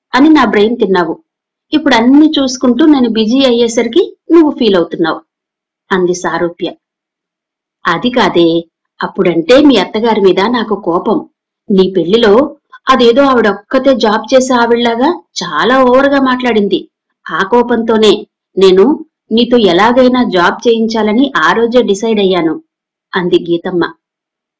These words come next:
"అవునా? ఈ విషయం నాతో ఎప్పుడూ చెప్పలేదు?" "ఆ, కొన్ని విషయాలు పైకి చెప్పకూడదు సరు,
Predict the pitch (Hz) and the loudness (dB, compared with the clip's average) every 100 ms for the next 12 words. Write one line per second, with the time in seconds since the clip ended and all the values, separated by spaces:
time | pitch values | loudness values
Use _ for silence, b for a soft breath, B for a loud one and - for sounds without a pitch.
0 | _ 190 196 294 196 - _ _ _ _ | _ -4 0 2 2 -4 _ _ _ _
1 | _ _ 254 233 202 - 370 294 294 285 | _ _ 0 2 2 2 2 2 0 -2
2 | 233 277 311 214 269 302 320 466 508 _ | -2 -2 -2 -4 -2 0 2 0 -2 _
3 | _ _ _ _ _ _ _ _ 107 95 | _ _ _ _ _ _ _ _ 0 2
4 | 101 - - _ _ _ 214 196 175 170 | 2 -2 -12 _ _ _ 0 2 2 2
5 | 202 233 226 208 247 165 160 254 226 - | 0 0 2 0 0 -4 -4 -4 -6 -6
6 | 226 233 214 208 208 175 175 180 | -4 -2 0 -2 -4 -2 -2 -4